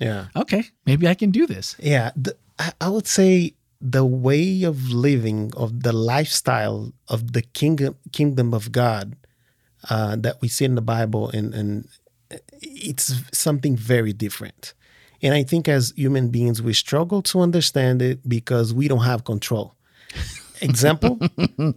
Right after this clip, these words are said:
Speaker 1: uh,
Speaker 2: for sure.
Speaker 1: we see, we read the book of Acts,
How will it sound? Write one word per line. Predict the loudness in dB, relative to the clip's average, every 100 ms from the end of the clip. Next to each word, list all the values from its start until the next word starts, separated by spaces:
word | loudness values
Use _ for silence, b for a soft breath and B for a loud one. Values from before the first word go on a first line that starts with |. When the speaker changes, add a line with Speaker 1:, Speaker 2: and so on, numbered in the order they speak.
| 0
Speaker 1:
uh, | 4 6 6 4
Speaker 2:
for | 0
sure. | 0 2 2
Speaker 1:
we | 4 2
see, | 2 2 2 2
we | 2 2
read | 4 4 4
the | 2
book | 4 2 2
of | -2 -2
Acts, | -4 -4 -4 -6